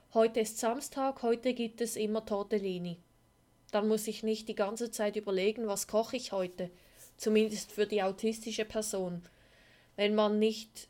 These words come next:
sonst nicht so einfach weiß, was sie mögen und was nicht. In Teil B bekommt ihr dann einige Tipps, an wen man sich wenden kann und wie man den Tag und die Mahlzeiten gestalten kann,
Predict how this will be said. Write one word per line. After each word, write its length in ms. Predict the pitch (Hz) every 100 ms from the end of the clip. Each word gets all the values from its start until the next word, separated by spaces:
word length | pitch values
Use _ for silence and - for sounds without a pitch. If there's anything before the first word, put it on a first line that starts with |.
| _
sonst 400 | - 214 220 -
nicht 260 | 226 220 -
so 120 | 208
einfach 440 | 202 220 247 214
weiß, 400 | 202 208 240 -
was 280 | 220 214 -
sie 80 | 214
mögen 420 | 202 208 247 254
und 100 | 240
was 280 | 247 247 226
nicht. 400 | 202 180 - - - _
In 160 | 220 220
Teil 280 | 214 214 214
B 380 | 208 233 339 359 - - - _ _ _
bekommt 500 | 220 220 226 214 208
ihr 120 | 208
dann 300 | 208 196 196
einige 440 | 196 202 214 208
Tipps, 480 | 208 277 370 - - - _ _ _ -
an 260 | 214 208
wen 200 | 208 233
man 200 | 262 254
sich 260 | 247 240 220
wenden 400 | 220 240 247 233
kann 460 | - 214 226 226 - - - - - - - - _
und 240 | - 220 214
wie 160 | 226
man 280 | 247 233 226
den 300 | 214 208 208
Tag 400 | - 202 208 247
und 180 | 247 220
die 80 | 214
Mahlzeiten 960 | 196 202 247 - 226 226 226 233 226
gestalten 680 | 247 - - 202 240 247 285
kann, 380 | - 254 254 277